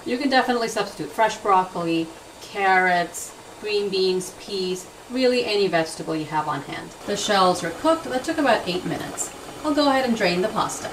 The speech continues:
The pasta is draining. Now we can saute the rest of the ingredients. After you drain the pasta, put it into a bowl so it doesn't form a giant clump. We'll use the same pot to cook the rest of the ingredients.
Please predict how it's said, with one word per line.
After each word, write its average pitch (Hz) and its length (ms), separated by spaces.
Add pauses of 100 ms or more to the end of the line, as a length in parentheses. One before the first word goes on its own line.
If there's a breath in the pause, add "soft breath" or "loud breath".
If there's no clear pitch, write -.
The 208 80
pasta 233 360
is 220 80
draining. 208 500 (120)
Now 247 140
we 262 100
can 262 120
saute 214 280
the 254 120
rest 170 200
of 165 60
the 170 80
ingredients. - 640 (120)
After 269 200
you 247 140
drain 240 220
the 247 80
pasta, 247 500 (100)
put 311 120
it 302 60
into 277 260
a 240 60
bowl 175 280
so 220 180
it 233 120
doesn't 254 220
form 208 320
a 185 60
giant 160 360
clump. - 240 (2500)
We'll 247 120
use 254 180
the 254 60
same 240 260
pot 277 240
to 320 60
cook 220 160
the 196 100
rest 175 180
of 165 60
the 170 100
ingredients. - 640